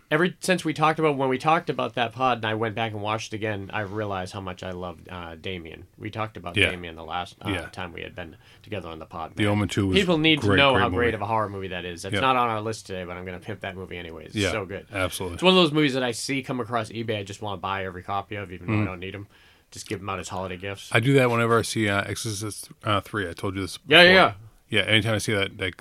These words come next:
Speaker 2: that movie on someone's, uh,
Speaker 1: It's a great
Speaker 2: table for a
Speaker 1: Scream
Speaker 2: dollar.
Speaker 1: Factory,
Speaker 2: Yeah.
Speaker 1: uh, version of it. I don't own it.
Speaker 2: Oh, really?
Speaker 1: Yeah, the Scream Factory, uh,
Speaker 2: I probably have it
Speaker 1: cut
Speaker 2: here
Speaker 1: is pretty
Speaker 2: somewhere.
Speaker 1: good. I love that movie.
Speaker 2: Yeah,
Speaker 1: Yeah.
Speaker 2: so good.
Speaker 1: And,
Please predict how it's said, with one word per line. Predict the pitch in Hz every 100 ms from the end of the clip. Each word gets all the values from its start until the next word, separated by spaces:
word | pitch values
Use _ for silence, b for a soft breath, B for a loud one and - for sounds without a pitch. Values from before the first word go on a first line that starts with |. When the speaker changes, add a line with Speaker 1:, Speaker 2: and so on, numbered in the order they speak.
| 98
Speaker 2:
that | 95 92
movie | 98 95
on | 90
someone's, | 101 87 85
uh, | - 90
Speaker 1:
It's | 85
a | 85
great | 117 127
Speaker 2:
table | 98 87
for | 98
a |
Speaker 1:
Scream | 90
Speaker 2:
dollar. | 90 98
Speaker 1:
Factory, | 95 98 87 92
Speaker 2:
Yeah. | 82 82
Speaker 1:
uh, |
version | 85 90 85 85
of | 82
it. |
I | 82
don't | 87 90
own | 87 85
it. | -
Speaker 2:
Oh, | 113
really? | 98 101 101
Speaker 1:
Yeah, | 85 80
the | 82
Scream | - 107
Factory, | 92 82 - 87 85 95
uh, | 85 82 -
Speaker 2:
I | 98
probably | - 92 80
have | 80
it | 85
Speaker 1:
cut |
Speaker 2:
here | 87
Speaker 1:
is | -
pretty | 85 82
Speaker 2:
somewhere. | 87
Speaker 1:
good. | 85 _ b b b b -
I | 92
love | 90 90
that | 73
movie. | 76 76 - _ _
Speaker 2:
Yeah, | - 90
Speaker 1:
Yeah. | - -
Speaker 2:
so | - 95
good. | 85 82 -
Speaker 1:
And, | 101 87